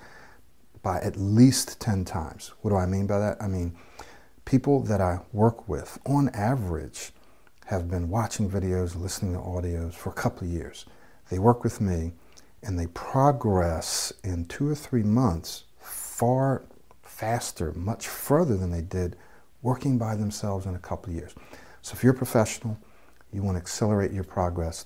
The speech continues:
the fastest way to do it is to work with me one-on-one. If you're not ready for that,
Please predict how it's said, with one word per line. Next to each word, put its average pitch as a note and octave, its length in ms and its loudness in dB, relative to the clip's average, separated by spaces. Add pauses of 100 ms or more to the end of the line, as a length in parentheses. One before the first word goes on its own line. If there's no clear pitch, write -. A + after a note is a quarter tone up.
(120)
the F#2 100 -8
fastest G#2 540 0
way G2+ 80 2
to F2 100 -4
do E2+ 240 -4
it D#2 80 -10 (560)
is - 120 -6
to F#2+ 60 -2
work F#2 220 2
with F#2+ 140 -4
me E2+ 120 0
one-on-one. D#2+ 560 -4 (520)
If - 160 -12
you're G2+ 100 0
not C3+ 220 4
ready C3 180 6
for B2+ 200 -2
that, D#2+ 280 -4